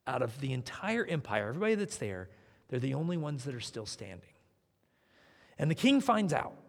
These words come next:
<clears throat> And of course, he gets pretty mad. So we're gonna pick up the story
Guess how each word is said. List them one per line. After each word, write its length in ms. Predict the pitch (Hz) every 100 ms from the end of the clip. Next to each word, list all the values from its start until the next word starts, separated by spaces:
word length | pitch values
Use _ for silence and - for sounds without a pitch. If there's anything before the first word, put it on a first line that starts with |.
| - _ _ _ _ -
<clears throat> 80 | 196 - 117 -
And 120 | 135 135
of 80 |
course, 200 | - 165
he 80 | -
gets 180 | 147 -
pretty 220 | - 120
mad. 140 | 98 - - - _ _ _ _ _ _ - -
So 100 | -
we're 80 | 127
gonna 120 | 185
pick 200 | 180 185
up 100 | 208
the 80 | 180
story 440 | - 147 117 117